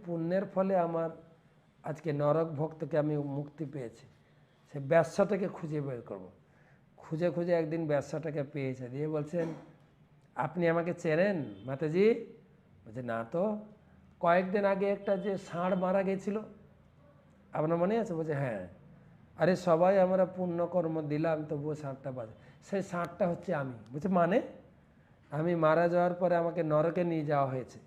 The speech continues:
নরকে বলছে সেই বেশ্যা তার পুণ্যকর্মের ফল দিয়েছে, তাই তার নরক যন্ত্রণা থেকে মুক্তি।" "তুমি কি পুণ্য করেছিলে গো?"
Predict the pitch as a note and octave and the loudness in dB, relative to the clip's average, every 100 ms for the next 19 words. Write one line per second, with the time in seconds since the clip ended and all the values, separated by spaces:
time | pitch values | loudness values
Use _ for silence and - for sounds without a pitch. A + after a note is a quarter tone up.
0 | _ _ - _ _ - C3+ D3 E3 E3 | _ _ -20 _ _ -8 0 2 2 2
1 | G#3 E3+ F#3+ F#3+ F3+ C#3+ F3 - - - | 0 2 2 2 -2 -2 -4 -8 -20 -20
2 | - - _ - F3 E3 C#3 D3 D3+ D3+ | -20 -20 _ -8 -2 -2 0 4 2 2
3 | - G3 G3 F#3+ G3 G3 - - - - | 2 4 6 6 6 0 -16 -20 -20 -20
4 | - - - - - D#3+ D#3+ F3 F#3 F#3 | -20 -20 -20 -20 -12 -6 -2 2 2 4
5 | E3+ F3 E3+ F3 D#3 E3 E3 F#3 F3+ G3+ | 2 2 0 0 0 0 0 0 0 -2
6 | G#3 G#3 - - - _ - E3 D#3 D#3+ | -2 -4 -16 -20 -20 _ -6 2 2 2
7 | D#3 D3+ D3+ C#3+ D3 D#3 D3 C#3+ C#3 D3+ | 2 2 2 0 0 -2 -2 -2 -4 -6
8 | D3+ D3 C3 B2 - - - - - - | -8 -8 -10 -12 -14 -20 -20 -20 -16 -4
9 | G#3+ A#3 - - A#3 C#4 D4+ D4+ A#3 G3+ | 0 0 -4 -8 4 8 8 6 4 6
10 | F3+ D3 D#3 D3+ D3 D3 C3+ D#3 B3 | 4 4 0 0 -2 -2 -2 -4 -4